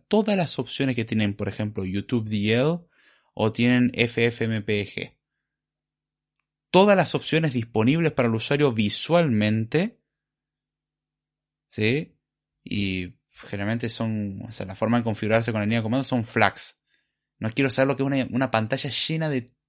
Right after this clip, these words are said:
todos los checkboxes, eh, text fields y switches, quizás. No, acá el checkbox ya lo tenemos. Em, labels y cosas por el estilo que uno tendría que poner y el scroll infinito para meter todas esas opciones.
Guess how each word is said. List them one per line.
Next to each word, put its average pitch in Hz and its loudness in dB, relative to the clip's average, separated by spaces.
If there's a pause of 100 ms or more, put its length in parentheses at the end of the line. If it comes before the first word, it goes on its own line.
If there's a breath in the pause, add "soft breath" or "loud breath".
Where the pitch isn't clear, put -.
(100)
todos 190 0
los 151 -6
checkboxes, - -4 (540 loud breath)
eh, 110 -4
text - -2
fields 160 -2 (480 soft breath)
y 101 -4
switches, - -10
quizás. - -10
No, 208 -8
acá 156 -4
el 143 -6
checkbox 143 -6
ya 117 -4
lo 110 -4
tenemos. 98 -10 (760)
Em, 98 -8 (880)
labels 147 4
y 107 -4
cosas 131 -2
por 101 -6
el 98 -6
estilo 139 -2
que 127 -2
uno 131 0
tendría 117 -2
que 120 -2
poner 110 0
y 92 -6
el 87 -4
scroll 127 4
infinito 107 2
para 117 2
meter 113 0
todas 143 -2
esas 117 -2
opciones. 107 -2